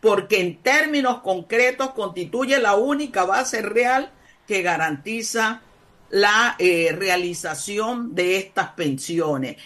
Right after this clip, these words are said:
En Panamá quieren someter a los panameños y a las panameñas a este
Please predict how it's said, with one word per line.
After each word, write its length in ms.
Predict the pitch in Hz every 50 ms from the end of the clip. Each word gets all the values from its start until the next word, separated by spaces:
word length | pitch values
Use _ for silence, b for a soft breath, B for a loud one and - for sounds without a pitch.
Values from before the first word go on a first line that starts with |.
| B B
En 220 | - 208 202 170
Panamá 420 | - 190 190 180 170 196 220 226 226
quieren 280 | - 226 220 220 226
someter 440 | 220 - 220 208 180 170 - 196 202
a 80 | 214 214
los 140 | 220 196 190
panameños 560 | - 180 170 165 160 175 185 214 214 226 247
y 60 | 247
a 60 | 202
las 180 | 202 185 175 -
panameñas 580 | - 175 170 165 180 196 226 254 247 226 202
a 40 | 196
este 460 | - 202 202 - - 214 202 202 202